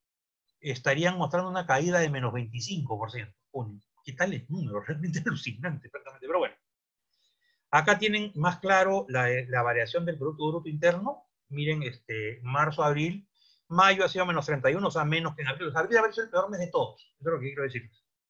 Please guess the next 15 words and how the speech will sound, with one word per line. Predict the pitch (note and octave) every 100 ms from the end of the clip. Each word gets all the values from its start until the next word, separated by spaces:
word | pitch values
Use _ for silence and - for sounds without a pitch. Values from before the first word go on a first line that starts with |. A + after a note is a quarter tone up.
| _ _ _ _ -
Y | D#3
la | C#3+
caída | C#3+ F3 G3+
del | G3 D3
empleo | C3 B2+ G#3+ G#3
en, | F#3+ D#3
en | C3+ B2+ B2
Lima | F#3 F#3+
Metropolitana | F#3 - - B2+ B2+ E3+ E3+ D3+ A3 - -
es | D3+ D3+
de | F#3 F#3 -
casi | - E3+ G3+
cincuenta | D3 B2+ E3 G3 F#3+
por | A#2+ G#2+
ciento. | G3 B2 -